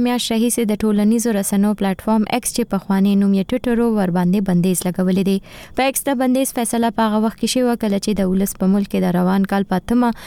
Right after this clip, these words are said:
فروری د ترسره شوو انتخاباتو کې د درغلو تورونه لګول شروع کړل او په دغه پلیټفارم یې معلومات خپرول پیل کړل. په یاد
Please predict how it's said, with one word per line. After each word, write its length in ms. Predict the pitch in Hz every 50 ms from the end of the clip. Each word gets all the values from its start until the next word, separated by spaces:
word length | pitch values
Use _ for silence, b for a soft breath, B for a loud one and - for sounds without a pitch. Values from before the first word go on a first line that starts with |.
| B B B B -
فروری 320 | 233 220 220 233 233 269 277 247
د 100 | 247 - -
ترسره 320 | 226 - - 226 202 214 208 -
شوو 100 | 262 247 233
انتخاباتو 580 | 208 - 185 - 190 185 180 202 202 - 214 185
کې 80 | 214 196 190
د 80 | 180 175
درغلو 360 | 185 180 180 180 185 196 202 202 -
تورونه 320 | 196 190 196 208 208 196 180
لګول 340 | 175 170 175 180 185 185 - -
شروع 240 | 190 185 202 220 - 247
کړل 200 | 247 240 226 214
او 60 | - -
په 100 | 202 180
دغه 180 | 233 233 233 226 - -
پلیټفارم 420 | 185 170 170 - - 196 208 220
یې 140 | 233 240 220 190
معلومات 520 | 180 175 175 185 185 190 202 208 208 - -
خپرول 420 | - 185 175 175 170 180 185 185 - -
پیل 180 | 185 175 170 -
کړل. 180 | - 185 185 180 B B B B B B B B B - 254
په 80 | 262
یاد 180 | 277 285 262